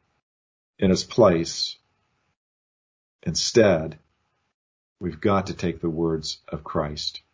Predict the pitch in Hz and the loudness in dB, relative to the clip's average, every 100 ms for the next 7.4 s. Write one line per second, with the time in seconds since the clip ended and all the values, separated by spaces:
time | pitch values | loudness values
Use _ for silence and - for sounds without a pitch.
0 | _ _ - - - 95 82 73 69 - | _ _ -16 -10 -6 -2 -2 -4 -8 -12
1 | - - _ _ _ _ _ _ _ _ | -14 -18 _ _ _ _ _ _ _ _
2 | 95 90 80 95 90 - 82 - - 90 | 0 4 6 6 4 -2 -2 -2 -2 0
3 | 80 76 - _ _ _ _ - 85 101 | 0 -2 -8 _ _ _ _ -18 2 4
4 | 92 95 82 90 - 76 73 - _ _ | 4 2 0 0 0 -6 -10 -18 _ _
5 | _ _ - 82 - 90 - 92 78 80 | _ _ -6 -6 -4 -4 -2 -2 -2 -4
6 | 76 - _ _ - - - 113 101 92 | -8 -14 _ _ -10 -6 4 6 6 4
7 | 78 - - | 2 -6 -10